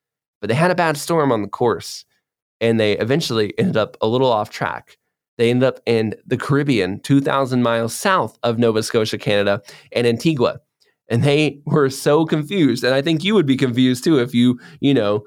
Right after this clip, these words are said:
were going on a trip to visit some family in one part of the world and you ended up on a completely different part of the world. That's just something that could happen. And yet Cook and the missionaries we're with said, "This is a sign from God. God didn't want us to go to Canada. He must have wanted us in the Caribbean."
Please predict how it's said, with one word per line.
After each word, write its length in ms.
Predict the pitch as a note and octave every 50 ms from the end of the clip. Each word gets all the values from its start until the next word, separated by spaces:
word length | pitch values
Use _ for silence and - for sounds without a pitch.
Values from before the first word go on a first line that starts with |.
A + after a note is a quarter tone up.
| - _ -
were 140 | - B2+ B2
going 380 | A#2 C3+ C3 C3 C3 B2+ B2
on 180 | - A2 A#2+ A#2+
a 80 | A2+ G#2+
trip 360 | - - - - - - -
to 140 | - A#2 A2
visit 360 | G#2+ B2 B2 A#2+ A#2+ A#2 A#2
some 180 | - A#2 A2+
family 600 | A2 - A#2 A#2 A#2 A2+ A2+ A2 G#2 G#2 A2 - - _ _ _ _ -
in 260 | A2+ A#2 A2+ A2+ A2
one 320 | A2 A#2+ B2+ C3+ C#3 C#3
part 300 | C3+ D#3+ A#2 A2 G#2+ -
of 100 | A2 A2
the 100 | A2+ A2+
world 320 | G#2+ G#2+ G#2+ G#2+ A2 A#2+ A#2 -
and 140 | G#2+ A2+ A#2
you 120 | A#2+ A#2+
ended 160 | A#2+ A#2+ A2+
up 200 | A#2 A2+ A2 - _ _ _ - -
on 140 | D3+ D#3+
a 40 | E3 D3
completely 420 | F3 E3 E3 F#3 F3 E3 D#3 D3
different 300 | D3 C#3+ C#3+ D3 C#3 C3+
part 180 | - D3 C3 B2
of 80 | A#2
the 60 | B2
world. 300 | C3 E3+ G3+ F3+ D3+ -
That's 120 | G#2+ B2 -
just 160 | - - C3+
something 280 | - D3 B2+ B2 A#2+ A2+
that 120 | G#2+ A2
could 100 | - G#2+
happen. 460 | D#3 E3+ F#3+ G3 - C3+ B2 A#2+ A#2+ - - - - - - -
And 160 | B2+ C3+ C#3
yet 220 | D3+ D3 B2 C#3+
Cook 240 | - - A3+ - -
and 120 | D#3 C#3+
the 140 | C3+ A#2 A2
missionaries 480 | A#2 C3 C#3+ C#3 - C3+ B2+ A#2 A2+ A2
we're 80 | A2+
with 160 | A2 G#2+ A2 -
said, 260 | - - G2+ F#2 G2
"This 200 | C3 C#3+ - -
is 80 | G#3
a 80 | F3 D3
sign 240 | C#3+ - C3 B2+ A#2+
from 160 | A#2 G#2+ G#2
God. 240 | G2+ G#2 F#2 E2 - -
God 140 | - G2 G2+
didn't 180 | A#2+ C3 C#3 C#3+
want 100 | D#3 D#3+
us 100 | D#3 -
to 60 | D#3
go 80 | C#3+ C#3+
to 120 | B2+ B2+
Canada. 400 | A#2+ - B2+ A#2 A#2 A#2 A2+ - - - - - _ -
He 140 | C3+ C3+
must 200 | C#3 F3 G3 G3 -
have 100 | F#3 F3
wanted 180 | E3 D#3 D3
us 140 | C#3+ C#3 C#3
in 60 | C#3
the 60 | C3 B2
Caribbean." 540 | - - B2+ B2 A#2+ A#2+ A#2+ A#2 A2 A2